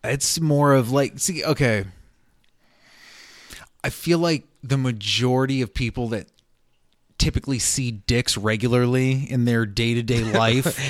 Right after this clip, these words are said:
Speaker 2: And how many people do this besides, like
Speaker 1: But no, like, but now this guy, his, his dixing, daily dixing ratio, but he also gets gooch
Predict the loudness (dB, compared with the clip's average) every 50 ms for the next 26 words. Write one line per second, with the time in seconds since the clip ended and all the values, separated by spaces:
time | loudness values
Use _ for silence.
0 | -8 -6 -2 0 0 0 0 2 2 2 2 2 2 2 2 2 2 -2 -4 -4
1 | -4 -2 0 -2 -2 0 0 -2 -2 -2 -2 -2 -2 -2 -4 -6 -10 -10 -10 -4
2 | -4 -2 -2 -2 -4 -2 -2 -2 -2 4 6 6 6 6 6 6 6 6 6 6
3 | 4 2 0 -2 -2 -6 -10 -14 -12 -2 0 0 0 2 0 0 0 0 -2 0
4 | 0 0 2 2 0 -2 -4 -4 -2 -2 -2 -2 -4 -6 -4 -2 -2 -2 -2 -4
5 | -6 -6 -8 -8 -8 -6 -6 -8 -12 -16 -20 _ -20 _ _ -20 -4 0 0 0
6 | 0 0 -2 0 2 2 2 2 2 2 0 -2 -4 -4 0 2 4 4 4 4
7 | 2 0 2 0 0 0 0 -2 0 0 0 0 0 0 0 0 -2 -2 -2 -2
8 | -2 0 0 0 -2 -4 -8 -20 -18 -18 -14 -12 -2 2 2 2 2 0 -4 -8
9 | -8 -10 -6 -4 -2 0 0 0 2 4 4 4 4 4 0 -2 -2 -2 -2 -6
10 | -4 -2 -2 0 0 -2 -2 -2 -2 -2 -2